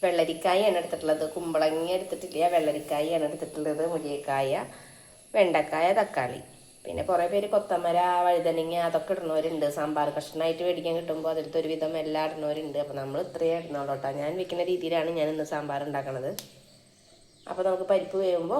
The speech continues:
കഷ്ണങ്ങൾ ഫസ്റ്റ് വേവിക്കാം. അപ്പോൾ അതാ ഞാൻ കുറച്ച് പരിപ്പ് എടുത്തിട്ടുണ്ട്, അത് കഴുകി വന്നിട്ടുണ്ട്. അപ്പോൾ പരിപ്പ് നമുക്ക് ആദ്യം വേവിക്കാം. അപ്പോൾ കുക്കറിലാണ് ഞാൻ പരിപ്പ്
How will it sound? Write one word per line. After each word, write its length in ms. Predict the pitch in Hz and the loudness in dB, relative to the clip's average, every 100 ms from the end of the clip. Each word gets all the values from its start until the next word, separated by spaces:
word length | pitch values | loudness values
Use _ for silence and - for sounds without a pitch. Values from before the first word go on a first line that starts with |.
| 285 | -2
കഷ്ണങ്ങൾ 380 | 220 - 165 156 170 | -4 -4 -2 0 0
ഫസ്റ്റ് 240 | 170 - | -2 -2
വേവിക്കാം. 360 | 156 139 131 - - - - - | -2 -4 -8 -14 -14 -20 -20 -18
അപ്പോൾ 120 | 262 | -6
അതാ 120 | 240 247 247 | 0 2 4
ഞാൻ 140 | 226 240 254 | 4 4 2
കുറച്ച് 220 | 240 247 - | 0 -2 -2
പരിപ്പ് 340 | 247 233 - 285 | -2 -2 2 2
എടുത്തിട്ടുണ്ട്, 460 | 233 208 196 185 220 214 | 2 -6 -4 0 2 0
അത് 100 | 185 214 | 0 0
കഴുകി 320 | 196 190 208 | -2 -2 0
വന്നിട്ടുണ്ട്. 540 | 202 175 170 214 170 180 233 180 | 0 0 -4 -2 0 2 2 0
അപ്പോൾ 220 | - 226 - - - - - | -2 -4 -6 -18 -20 -8 0
പരിപ്പ് 280 | 202 202 240 | 0 2 2
നമുക്ക് 240 | 226 220 202 | 2 4 4
ആദ്യം 220 | 185 190 196 | 4 2 4
വേവിക്കാം. 400 | 170 170 185 185 | 2 2 0 0
അപ്പോൾ 140 | 175 185 | -2 -4
കുക്കറിലാണ് 640 | 202 202 208 208 233 202 208 | -6 0 2 2 2 2 0
ഞാൻ 100 | 202 208 | 0 0
പരിപ്പ് 260 | 196 - | -2 -2